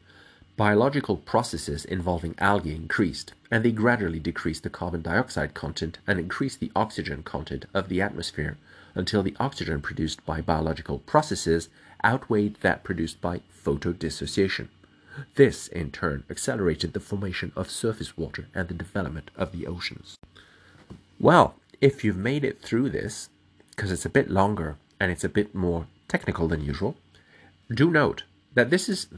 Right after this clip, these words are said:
simply the definition in the Britannica. I will write it down so you can just go and look for it by yourself and go through it again. But what is important to note here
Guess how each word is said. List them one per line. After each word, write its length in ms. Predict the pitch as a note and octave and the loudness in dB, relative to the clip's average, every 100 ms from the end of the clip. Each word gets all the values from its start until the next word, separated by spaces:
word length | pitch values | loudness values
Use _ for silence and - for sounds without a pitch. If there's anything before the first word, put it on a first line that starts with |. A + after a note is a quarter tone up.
| - _ - _ - | -18 _ -20 _ -14
simply 440 | - - - B2 | 2 2 4 2
the 380 | F#2 G2+ G2 F#2 _ _ _ _ _ _ - | 2 2 2 0 _ _ _ _ _ _ 4
definition 760 | B2+ - G#2+ G#2 - D#2+ - _ | 4 6 2 2 -2 -6 -10 _
in 160 | G2+ F2+ | -4 0
the 120 | F#2+ | -2
Britannica. 720 | E2 G2+ - A#2 G#2+ F2 - _ _ _ _ _ _ _ _ _ _ _ _ _ _ _ _ _ | 2 0 2 2 2 2 -8 _ _ _ _ _ _ _ _ _ _ _ _ _ _ _ _ _
I 80 | G#2 | 4
will 160 | F#2 F2+ | 4 4
write 240 | F#2 F2 | 4 2
it 80 | D#2+ | 0
down 220 | F2+ F2+ | 0 0
so 140 | - | 0
you 80 | E2+ | -2
can 160 | - D#2 | -2 -10
just 240 | D#2+ - | -10 -6
go 160 | E2+ D#2+ | -6 -4
and 100 | D2+ | -4
look 140 | F#2 | -6
for 140 | - C#2+ | -2 -4
it 120 | - _ _ | -4 _ _
by 100 | - | -8
yourself 380 | D#2+ - - - | -6 0 0 0
and 160 | D2+ D2+ | -6 -6
go 140 | D#2+ | -6
through 200 | D#2+ D#2+ | -4 -4
it 80 | - | -4
again. 360 | - - A2 - _ _ - - - - - _ - | -4 0 0 0 _ _ -20 -20 -20 -20 -20 _ 4
But 320 | A2+ G#2+ - | 6 6 6
what 140 | A#2 A#2 | 6 6
is 100 | A2 | 4
important 420 | G2+ - G#3+ - | 2 4 4 4
to 100 | A2+ | 4
note 280 | B2+ A#2+ G#2+ | 4 4 4
here 320 | C3 D#2 | 2 2